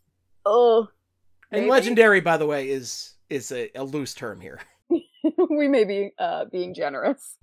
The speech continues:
Speaker 2: Yeah, I, but, I mean, Lappy's just one of those guys that was, like, loved by most of his fan bases, the, uh, the teams he played for, but not necessarily for being the best at hockey. It's just that gritty, gutsy guy.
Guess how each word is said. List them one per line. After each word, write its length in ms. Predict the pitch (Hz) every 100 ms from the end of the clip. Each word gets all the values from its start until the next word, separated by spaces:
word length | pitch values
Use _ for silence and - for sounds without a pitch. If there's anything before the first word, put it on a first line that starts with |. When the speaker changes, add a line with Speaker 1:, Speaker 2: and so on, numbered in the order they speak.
| _
Speaker 2:
Yeah, 400 | 190 160 113 - -
I, 100 | 202
but, 160 | 277 285 269 -
I 80 | 277
mean, 140 | 285 285
Lappy's 320 | 302 330 269
just 160 | 269 262
one 80 |
of 80 | 220
those 120 | 185
guys 240 | - 175 151
that 120 | 151
was, 160 | 127 135
like, 160 | 123 _ 147
loved 440 | 147 156 151 135
by 360 | 151 139 131 131
most 300 | 131 135 -
of 60 |
his 140 | 123 107
fan 280 | 135 127 120
bases, 340 | 117 107 110
the, 200 | 120 -
uh, 20 |
the 100 | 117 113
teams 240 | 135 110
he 60 | 110
played 280 | - 123 113
for, 320 | 113 107 - _ _ _ -
but 120 | 151
not 220 | 170 165
necessarily 640 | 156 - 139 160 139 127
for 140 | 123 127
being 640 | 113 135 123 117 113 107 _ _ _ _ _ _ -
the 100 | 139
best 380 | - 131 127 135
at 80 |
hockey. 540 | 98 110 127 143 147 139
It's 120 | -
just 120 | 165
that 240 | 170 185 170
gritty, 340 | 170 180 143
gutsy 380 | 110 147 - 117
guy. 420 | 92 90 - -